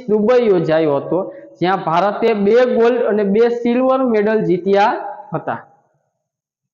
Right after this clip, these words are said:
સાઉદી અરેબિયા દેશે જુલાઈ બે હજાર પચીસમાં ભારત સાથે વાર્ષિક ત્રણ પોઇન્ટ વન મિલિયન મેટ્રિક ટન ડાયમોનિયમ ફોસ્ફેટ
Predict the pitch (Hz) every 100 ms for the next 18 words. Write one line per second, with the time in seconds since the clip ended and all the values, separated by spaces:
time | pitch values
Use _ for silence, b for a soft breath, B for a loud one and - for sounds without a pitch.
0 | _ _ _ _ _ - 190 233 247 277
1 | 254 220 214 220 220 208 233 233 247 202
2 | 165 220 247 269 240 220 202 214 214 208
3 | 214 202 180 147 165 226 233 - 208 -
4 | 208 180 185 202 226 233 233 226 240 226
5 | 226 226 180 202 226 233 202 220 214 143
6 | - - - _ - 156 185 202 240 247
7 | 254 - - 226 196 - - - - 160
8 | 185 233 247 247 254 254 240 254 - -
9 | - - 208 240 240 240 214